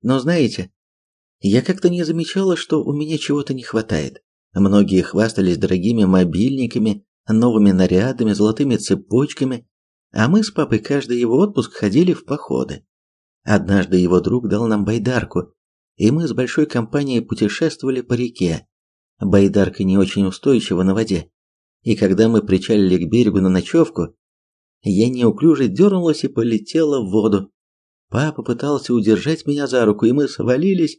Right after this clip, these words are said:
вдвоём. А потом сидели у костра, обогревались и сушили одежду. Я прислонилась к отцу, а он играл на гитаре и пел.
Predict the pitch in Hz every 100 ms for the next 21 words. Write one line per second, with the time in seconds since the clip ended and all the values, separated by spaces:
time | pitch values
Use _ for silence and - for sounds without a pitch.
0 | - 87 - 101 123 104 80 69 _ _
1 | _ _ _ _ _ - - - 156 190
2 | - 107 147 110 - 90 - - 117 147
3 | - _ _ - 98 95 92 113 185 180
4 | - 120 110 - 147 151 - 123 107 120
5 | 98 - - _ _ _ _ _ _ -
6 | 110 104 127 120 104 113 120 127 110 -
7 | 117 113 - 156 147 - - 117 151 135
8 | 104 123 135 117 98 101 104 147 139 -
9 | 127 - 90 90 92 -